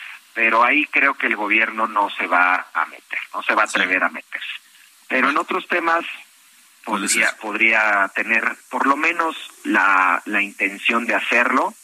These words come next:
Speaker 1: eh, y pues ahora ha dejado esta duda,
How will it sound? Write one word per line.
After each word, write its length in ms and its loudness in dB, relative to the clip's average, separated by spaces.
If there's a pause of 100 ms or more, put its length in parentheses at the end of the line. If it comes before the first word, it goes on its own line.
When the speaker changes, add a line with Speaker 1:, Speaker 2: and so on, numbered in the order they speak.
(480)
Speaker 1:
eh, 380 2 (220)
y 200 -2
pues 240 0
ahora 400 4 (120)
ha 100 2
dejado 360 2
esta 240 -2
duda, 320 -4